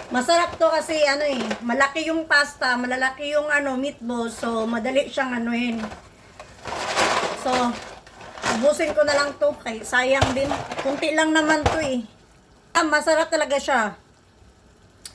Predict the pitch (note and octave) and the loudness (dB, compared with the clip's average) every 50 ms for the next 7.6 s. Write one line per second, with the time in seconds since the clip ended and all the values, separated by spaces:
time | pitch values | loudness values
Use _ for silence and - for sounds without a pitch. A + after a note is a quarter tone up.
0 | - - - - - - - - - - B3 C#4 D4 D4 D4+ D4+ D4+ C#4 C4+ - | -20 -20 -20 -20 -20 -20 -20 -18 -4 2 4 6 8 8 6 6 4 2 2 4
1 | D4 C#4+ D4 D4 - D4+ D4 D4 D4 D4 D4 D4 D4 B3+ C4+ B3 A3 - - - | 4 4 4 6 8 6 6 6 4 -2 0 0 2 2 2 2 2 0 -4 -4
2 | A#3 A#3+ C4 C#4 - - C#4 B3+ B3+ G#3 - - - - - - - - - - | 0 0 0 2 2 4 4 4 4 4 0 -8 -14 -14 -12 -12 -12 -14 -16 -18
3 | - _ - - _ _ _ - - - D4 C4+ C4 - - - - - - - | -20 _ -20 -20 _ _ _ -10 -4 0 2 2 0 0 -6 -10 -10 -8 -8 -8
4 | A#3+ - - - - - - - - - - - - - - - - - - - | -10 -12 -14 -20 -20 -20 -20 -20 -20 -20 -20 -18 -16 -16 -16 -16 -16 -16 -18 -18
5 | - - - - - - - - - - - - - - - - C#4 C4+ C#4+ C4+ | -18 -20 -20 -20 -20 -20 -20 -20 -20 -20 -20 -20 -20 -20 -4 2 4 4 4 4
6 | C4 E4+ F4 F#4 F#4 F#4 F#4 F4+ F4+ F4 E4+ E4 E4 - E4 D#4+ D#4 D#4+ D#4 D4+ | 4 4 4 4 4 0 -2 -2 -2 -2 -4 -4 -6 -8 -8 -8 -6 -6 -8 -8
7 | D4+ - D4 D4 - - D4+ D#4 D4+ D4+ D#4+ D4+ | -8 -8 -10 -8 -8 -6 -4 -2 0 0 0 -2